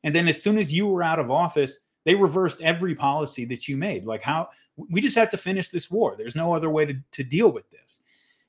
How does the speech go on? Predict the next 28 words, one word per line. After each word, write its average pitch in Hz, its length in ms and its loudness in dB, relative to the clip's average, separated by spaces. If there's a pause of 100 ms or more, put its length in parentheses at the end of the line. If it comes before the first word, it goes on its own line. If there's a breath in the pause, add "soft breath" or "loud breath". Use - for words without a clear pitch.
(120)
And 165 80 4
we've 208 160 4
put 277 200 4
them 220 160 2
in 202 140 2
that, 196 200 0 (200)
in 190 200 0
that 175 240 -4 (300)
situation 160 920 -2
because 165 320 0
of 196 140 2
our 151 200 2
own 185 400 -2 (380)
cynicism 113 720 -2
and 123 80 -4
our 135 180 0
own, 151 440 -2 (340)
you 151 140 -2
know, 135 180 0
just 160 300 -6
willingness 151 540 0
to 123 280 -4 (640)
just 302 260 -4 (180)
dishonorably 185 720 0
lie 160 300 -2
through 208 220 -2
our 117 140 0
teeth, - 500 -4